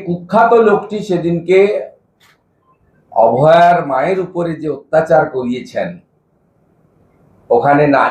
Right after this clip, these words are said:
ছিল জল কামান, আরেকজন মিলাদ খা-, খালিদ মিরাজ না কি নাম আছে, তিনি বলছিলেন সাড়ে তিনশো চারশো লোক নাকি মিছিলে ছিল। আমি গুনতে জান-,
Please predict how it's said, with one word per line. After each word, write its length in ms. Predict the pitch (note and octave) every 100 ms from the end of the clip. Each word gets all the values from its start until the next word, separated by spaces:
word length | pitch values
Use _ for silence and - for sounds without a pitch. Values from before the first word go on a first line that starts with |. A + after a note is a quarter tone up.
| -
ছিল 160 | D#3 D#3+
জল 240 | C#3+ C#3 C#3 -
কামান, 340 | C#3 D3+ F3 F3+ - _ _ _ _ _ _ _ _ _ _ _ _ _ _ - _ _ _ _ _
আরেকজন 400 | B2+ D#3+ D3+ F3 E3
মিলাদ 280 | D#3 F3 F3+ - -
খা-, 300 | D#3+ D#3+ - -
খালিদ 400 | - C#3+ D#3 D3+ D3
মিরাজ 320 | D3 D#3 E3 C#3+
না 60 | D3
কি 160 | C#3+ C3+
নাম 200 | B2 A2+
আছে, 260 | G#2 - - -
তিনি 180 | A#2+ B2 A2
বলছিলেন 420 | B2 G2+ C3 B2+ B2
সাড়ে 200 | - A#2+ C3+
তিনশো 320 | C#3 - D3 -
চারশো 280 | B2 B2 C3
লোক 180 | B2+ A#2
নাকি 280 | A#2 A2+ A#2
মিছিলে 400 | G#2+ E2+ F#2+ F#2 -
ছিল। 140 | D2+ _ _ _ _ _ _ _ -
আমি 220 | B2+ D3 B2+
গুনতে 260 | C#3 D#3+ C#3+
জান-, 340 | C#3 C#3+ C#3+